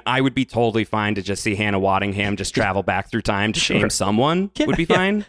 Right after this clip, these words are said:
Speaker 2: you know, why not? A long
Speaker 1: Yeah.
Speaker 2: tradition of, of shaming, uh,
Speaker 1: Yes.
Speaker 2: in Westeros. A character that, um, and I'm just, I'll, I'll be honest, looking at the Wikipedia page, um, that I'm really curious about because I like this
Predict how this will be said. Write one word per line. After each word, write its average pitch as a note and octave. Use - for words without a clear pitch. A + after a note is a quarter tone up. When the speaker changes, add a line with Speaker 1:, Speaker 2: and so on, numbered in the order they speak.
Speaker 2:
you B3+
know, G#2
why C#3+
not? G2
A D3
long D3+
Speaker 1:
Yeah. C3
Speaker 2:
tradition A#2
of, F#2+
of G2
shaming, F2+
uh, F#2
Speaker 1:
Yes. A#2+
Speaker 2:
in F2+
Westeros. F2+
A D#3+
character A3
that, B2+
um, A2+
and A2
I'm G#2+
just, -
I'll, -
I'll G2
be G2
honest, A#2+
looking G2
at F#2
the F#2
Wikipedia A#2
page, A2
um, A2
that C3
I'm F3
really F3+
curious A2+
about G2
because -
I G#2+
like G#2+
this G#2+